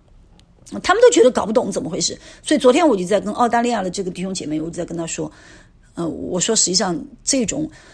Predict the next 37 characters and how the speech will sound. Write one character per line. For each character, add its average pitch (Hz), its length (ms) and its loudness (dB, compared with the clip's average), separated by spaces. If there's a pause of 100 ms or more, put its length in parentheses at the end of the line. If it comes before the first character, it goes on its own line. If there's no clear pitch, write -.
(120)
就 247 120 -2
是 233 80 4
世 - 260 6
俗 185 160 -6
社 226 160 0
会 202 100 -2
的 190 80 -2
这 185 40 -14
种 175 140 -4
专 254 300 2
制 214 220 2
和 180 160 -2
宗 311 240 2 (200)
教 262 260 6 (240)
团 185 260 -2
体 - 140 -2
内 226 200 2
部 190 120 -6
的 185 140 -2
这 170 100 -8
种 170 180 -4
原 165 280 0
教 370 220 4
旨 202 100 0
主 - 220 -6
义， - 140 -10 (600)
所 254 200 8
谓 294 80 6
原 262 180 6
教 330 120 6
旨 277 100 4
主 175 200 -4
义 175 120 -2
就 185 120 -4
是 170 420 -2 (160)
要 202 240 2
用 202 200 2